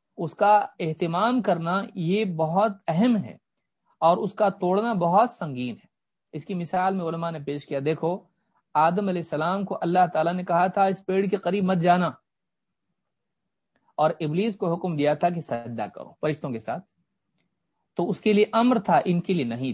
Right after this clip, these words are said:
تھی، لیکن ابلیس نے اس امر کو توڑا، اللہ کے حکم کو توڑا اور اس کا انکار کیا،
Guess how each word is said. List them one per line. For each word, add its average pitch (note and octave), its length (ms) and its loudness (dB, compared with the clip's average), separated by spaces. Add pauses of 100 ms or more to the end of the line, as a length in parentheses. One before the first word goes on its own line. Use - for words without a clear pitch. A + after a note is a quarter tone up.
تھی، - 80 -20 (960)
لیکن F#3+ 340 2
ابلیس F#3+ 460 2
نے G#3+ 120 0
اس G#3 280 -4
امر A#3+ 240 2
کو A3+ 180 4
توڑا، G3+ 400 6 (580)
اللہ F#3 380 2
کے G#3 60 -4
حکم F#3+ 360 -4
کو G3 120 -2
توڑا G3 400 2 (260)
اور D3+ 120 -2
اس D3 80 -12
کا E3+ 100 -2
انکار D#3 380 2 (100)
کیا، A#2 160 -6